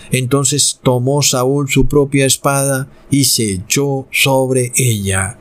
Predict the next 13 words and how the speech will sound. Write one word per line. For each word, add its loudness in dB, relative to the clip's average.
Guau, 4
amigos, 0
Saúl 0
se 0
suicidó, 0
al 0
igual 0
que 2
Judas, 0
amigos. -2
¿Y 2
por 2
qué? -2